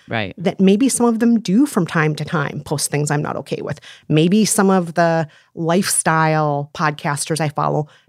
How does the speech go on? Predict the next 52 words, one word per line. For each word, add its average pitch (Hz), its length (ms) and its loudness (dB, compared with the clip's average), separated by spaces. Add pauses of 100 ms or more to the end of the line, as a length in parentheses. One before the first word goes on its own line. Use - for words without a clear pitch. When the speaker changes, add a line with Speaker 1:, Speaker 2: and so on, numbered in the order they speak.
Speaker 2:
maybe 180 340 0
they 202 200 0
post - 360 -2
things 196 340 2
that 202 200 -4
blame 202 280 0
the 190 80 2
victim 190 340 -2
and 143 80 0
I 147 80 2
didn't 147 200 -2
realize 156 480 0
it 143 120 -4
ever. 135 280 -6 (300)
Or 160 400 2
maybe 175 420 0
they 170 340 2
are 156 360 0 (480)
forgiveness 208 560 2
at 190 100 4
all 185 140 2
costs, 196 420 -2
which 156 160 -6 (120)
everybody 170 320 0
knows 156 180 0
I 151 60 0
don't 151 180 0
agree 196 240 0
with. 147 180 -2
I 175 140 2
don't 226 160 0
know 170 380 2
because 165 480 0 (300)
I 185 120 2
have 185 220 0
not 160 280 -2
stopped - 360 -6
to 175 80 -4
look 151 160 -6
at - 140 -8 (140)
every 170 440 2
single 156 460 2
thing 147 340 -2
that 151 140 -4 (100)
every 147 280 0
single 143 400 0
person 151 380 -4
I - 80 -2
follow - 380 -8
has 156 100 -6
posted. - 400 -8
So 135 240 -2